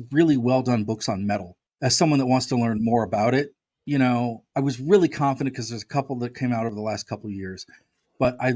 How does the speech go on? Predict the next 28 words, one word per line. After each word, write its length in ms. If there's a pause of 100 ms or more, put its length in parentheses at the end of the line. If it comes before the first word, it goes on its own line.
really 240
want 220
more 260
of 60
that 260
too, 180
just 200
to 80
sort 220
of 60
know 200
more. 400 (180)
'Cause 160
I 100
like 180
to 60
read 140
about 180
stuff 200
I 80
don't 160
necessarily 340
listen 300
to 160
'cause 160
it 100
helps 300
me 280